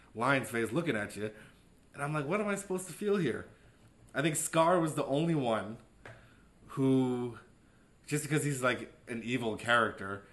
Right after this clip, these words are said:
and lions look fairly mean to begin with, it worked for him.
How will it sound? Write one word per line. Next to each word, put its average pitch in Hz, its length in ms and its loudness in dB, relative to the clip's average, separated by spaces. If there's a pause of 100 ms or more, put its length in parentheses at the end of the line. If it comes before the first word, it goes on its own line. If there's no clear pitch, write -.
(160)
and 98 380 -4
lions 113 480 0 (100)
look 110 360 -8 (440)
fairly 113 320 0
mean 104 440 -4 (140)
to 107 80 -10
begin 101 300 -4
with, 101 160 -6 (640)
it 180 160 -4
worked 220 240 4
for 104 120 -2
him. 92 140 -10